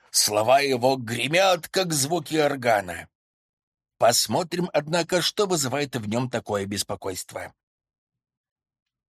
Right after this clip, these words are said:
То, что в спектре расплываются и исчезают франгоферовые линии,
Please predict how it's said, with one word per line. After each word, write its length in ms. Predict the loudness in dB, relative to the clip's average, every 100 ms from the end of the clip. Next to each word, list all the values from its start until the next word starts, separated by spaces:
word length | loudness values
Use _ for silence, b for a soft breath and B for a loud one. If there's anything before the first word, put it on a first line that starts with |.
| _
То, 220 | 0 2 2
что 260 | 2 2
в 60 | 2
спектре 560 | -2 -2 -2 -2 -2
расплываются 800 | 0 0 -2 -2 0 0 -2 -6
и 200 | -4 -4
исчезают 600 | -2 -2 -2 0 0 -2
франгоферовые 880 | -4 -2 -2 -2 -4 -4 -4 -4 -4
линии, 440 | -6 -10 -14 -18